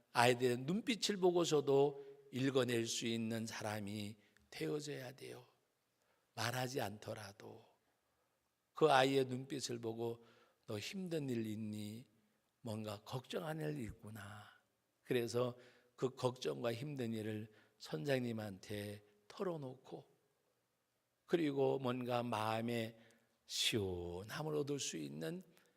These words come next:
그런 대상이 되어져야 돼요.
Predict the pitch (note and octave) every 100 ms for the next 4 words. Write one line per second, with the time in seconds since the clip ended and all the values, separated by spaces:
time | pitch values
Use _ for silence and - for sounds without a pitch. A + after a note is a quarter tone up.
0 | _ _ _ - A3+ G3 E3 - - _
1 | _ - A2+ A2 A2 G#2+ G#2+ A2 - -
2 | G2+ G2+ G2 G2 G2 - -